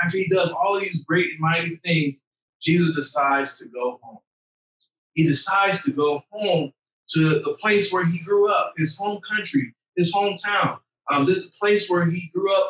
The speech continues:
and worked as a carpenter, uh, in the area with his stepfather, Joseph. And so this is where he does. And so during this trip home, he gets an opportunity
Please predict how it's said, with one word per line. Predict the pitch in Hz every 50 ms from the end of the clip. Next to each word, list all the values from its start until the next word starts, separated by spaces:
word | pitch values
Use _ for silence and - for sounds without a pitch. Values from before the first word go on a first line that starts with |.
| -
and | 151 143 135 131
worked | 143 190 190 190 - - - 151 156
as | 156 151 147
a | 139 -
carpenter, | - - - 196 190 190 190 - 156 135 - 135 127 123 123 - _ _ _ _ _ _
uh, | - 139 139 135 - -
in | 165 165 160
the | 151 147 151 - -
area | 170 170 170 156 139 139 139 135 - _ _ _ _ _
with | 147 151 -
his | 143 147 -
stepfather, | - 175 165 160 151 - 143 143 139 135 131 127 -
Joseph. | - - 156 156 139 - - - - _ _ _ _ _ _ _ _ _ -
And | - -
so | - 151 135 135
this | 180 190 175 - 165
is | 165 151 135
where | 147 156 156 151 147
he | 147 - - 135
does. | 147 147 151 - -
And | - -
so | - - 135 135
during | - 196 214 233 240 240 226 202
this | 196 180 170 -
trip | - - 208 202 196 - - -
home, | 208 220 208 190 180 175 175 170 - _ _ _ _ _
he | - 214 -
gets | - 247 240 -
an | 208 208
opportunity | 196 196 196 196 - - - - - 254 233 185 165 160 165 170 170